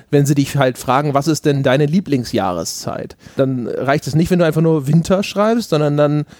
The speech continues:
schreibst du, „Ich mag Winter am liebsten.“ Und auf einmal rafft es das Spiel dann. Und das sind Sachen, wo du dann davor sitzt und du denkst dir so, „Äh, das nervt.“ Wenn du die aber ausblendest,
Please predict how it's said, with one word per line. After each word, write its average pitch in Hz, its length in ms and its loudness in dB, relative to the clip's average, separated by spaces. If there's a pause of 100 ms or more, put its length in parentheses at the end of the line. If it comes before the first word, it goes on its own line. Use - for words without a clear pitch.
(320)
schreibst 147 320 -2
du, 147 260 4
„Ich 165 280 0
mag 131 280 2
Winter 151 320 2
am 98 160 -6
liebsten.“ 101 320 -10
Und 123 60 -2
auf 131 120 0
einmal 135 280 0
rafft 120 300 -4
es 123 120 -8
das 113 160 -8
Spiel 107 280 -8
dann. - 320 -10 (380)
Und 143 180 -2
das 156 120 0
sind 190 180 2
Sachen, 151 520 0
wo 139 200 -2
du 139 80 2
dann 123 180 0
davor 131 360 0
sitzt 123 260 -4
und 110 100 -6
du 110 80 -4
denkst 110 280 -6
dir 104 100 -8
so, 85 120 -12 (360)
„Äh, 135 960 -6
das - 240 -4
nervt.“ 180 480 0 (180)
Wenn 156 120 4
du 165 60 2
die 180 140 2
aber 131 220 -4
ausblendest, 190 1000 0